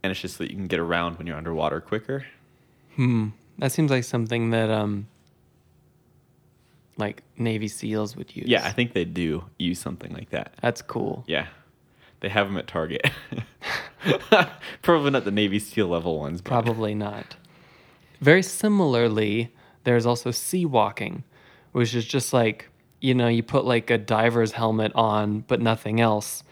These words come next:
Speaker 2: And then you just go down and walk on the bottom of the ocean for a little bit. I don't know how you get air. Maybe you're also connected to, like, a little tube.
Speaker 1: Like the old school scuba divers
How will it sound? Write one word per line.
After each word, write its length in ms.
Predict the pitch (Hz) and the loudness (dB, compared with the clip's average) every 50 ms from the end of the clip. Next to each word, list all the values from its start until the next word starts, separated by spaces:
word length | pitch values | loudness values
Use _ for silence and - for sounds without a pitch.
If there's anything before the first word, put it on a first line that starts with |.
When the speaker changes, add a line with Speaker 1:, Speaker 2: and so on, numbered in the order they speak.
| - - - - _ _ _ _ - | -20 -20 -20 -20 _ _ _ _ -2
Speaker 2:
And 120 | - 117 | 0 2
then 200 | 117 113 113 113 | 2 4 2 2
you 60 | 110 107 | 0 -2
just 200 | 110 120 110 - | -4 -8 -8 -4
go 120 | - 123 110 | 0 0 0
down 600 | 107 113 117 113 110 107 110 110 110 107 107 107 - _ _ _ _ _ _ _ _ - | 2 4 4 4 4 2 2 0 0 0 -2 -4 -8 _ _ _ _ _ _ _ _ -6
and 460 | - 113 113 110 113 110 110 110 110 | -2 -2 0 2 2 2 2 0 0
walk 300 | 104 110 113 113 117 - 131 | 0 0 2 0 2 2 2
on 100 | 123 120 | 0 2
the 80 | 120 | 2
bottom 340 | 113 107 120 117 117 120 120 120 | 2 4 4 4 6 4 2 2
of 100 | 120 117 | 2 2
the 120 | 120 120 | 2 2
ocean 300 | 120 120 120 - - 110 | 2 2 0 -2 -4 -6
for 140 | 101 - 107 | -4 -2 -4
a 40 | 107 | -2
little 200 | 107 110 107 104 | -2 -2 -4 -2
bit. 180 | - - - | -4 -4 -2
I 80 | - 139 | 0 2
don't 120 | 175 220 | 2 2
know 80 | 220 190 | 2 2
how 120 | 143 135 | 2 2
you 100 | 139 135 | 2 2
get 240 | 120 123 113 - - _ _ | 4 2 2 0 -2 _ _
air. 400 | - 120 120 117 110 101 - 135 - - - - - _ _ _ _ _ _ _ _ _ _ _ _ _ - | 2 4 4 4 4 0 -2 -6 -12 -16 -20 -20 -20 _ _ _ _ _ _ _ _ _ _ _ _ _ 0
Maybe 220 | 123 123 120 127 | 0 2 4 4
you're 260 | 127 127 123 120 113 - | 4 6 6 6 4 4
also 280 | - 113 120 117 - | 4 2 2 2 2
connected 460 | 127 - 127 117 113 110 - - 113 - | -2 -2 0 0 0 -2 -2 -6 -8 -4
to, 100 | - 113 | -2 0
like, 160 | 113 110 107 | 0 0 0
a 60 | 113 | 0
little 560 | 107 107 104 104 104 107 110 113 113 110 110 | 0 0 0 0 0 0 0 0 0 0 -2
tube. 480 | 110 - - 123 117 117 123 131 131 - _ _ _ _ _ _ _ _ _ _ _ _ _ _ - | -4 -4 -2 0 2 2 0 -2 -6 -12 _ _ _ _ _ _ _ _ _ _ _ _ _ _ -8
Speaker 1:
Like 200 | 95 101 - - | -8 -6 -4 -4
the 80 | - | -4
old 260 | - - 92 104 110 110 | -4 -2 -2 -4 -4 -6
school 260 | - - 117 117 113 | -10 -8 -6 -4 -4
scuba 320 | 113 - - 123 117 123 | -4 -4 -4 -4 -2 0
divers 480 | 120 123 123 127 127 131 139 135 - - | 0 0 0 -2 -4 -6 -8 -10 -12 -20